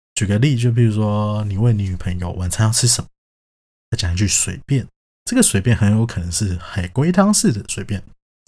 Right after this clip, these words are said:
什么叫海龟汤式的随便？就在心目中有一道真的想吃的东西，但你不知道是什么，你只能一直问她，一直问她，一直问她，从她不想吃到什么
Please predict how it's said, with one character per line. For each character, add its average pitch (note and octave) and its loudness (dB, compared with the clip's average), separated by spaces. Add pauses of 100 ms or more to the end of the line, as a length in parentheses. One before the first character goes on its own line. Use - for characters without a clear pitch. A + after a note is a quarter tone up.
什 - -4
么 F#2+ 0
叫 B2 2
海 - -6
龟 A2+ -4
汤 C#3 -2
式 - 2
的 F#2+ -2
随 F#2 -8
便？ - -8 (520)
就 - -18
在 A2+ 0
心 - 0
目 A#2+ 4
中 A2 0
有 F#2+ -2
一 F2+ -2
道 G#2 0
真 C3+ 2
的 D#3+ 2
想 - -2
吃 - -2
的 F#2+ -2
东 F2 -4
西， F#2+ -6 (180)
但 F#2 0 (160)
你 F2+ -4
不 A#2 -2
知 B2 0
道 F3 4
是 - 0
什 - 0
么， - -12 (480)
你 A#2 2
只 A#2+ 0
能 F2 -4
一 A#2 -6
直 - -2
问 A2+ 2
她， G#2 -2
一 - -4
直 - -4
问 G2+ -2
她， F#2 -4
一 A#2 0
直 G#2 -2
问 G#2 -2
她， F2+ -6 (420)
从 G#2+ -4
她 C3 0
不 - -2
想 F2 0
吃 - -2
到 A2+ 2
什 - -4
么 - -12